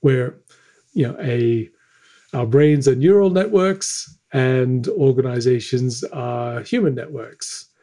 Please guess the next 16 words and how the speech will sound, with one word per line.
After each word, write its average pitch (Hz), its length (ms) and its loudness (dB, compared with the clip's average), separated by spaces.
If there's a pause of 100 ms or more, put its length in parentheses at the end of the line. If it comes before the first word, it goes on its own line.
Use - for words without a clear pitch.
(360)
And 127 420 -4
so 127 720 0 (640)
we, 139 480 2
those 151 340 4
organizations 127 760 2
that 123 160 -4
take 135 240 2
an 123 100 -6
explicit 139 640 -2
network 139 560 -2
frame 151 440 0
around 120 340 -6
thinking 147 340 0
about 131 280 -4
the 131 80 -2
organization 120 920 -6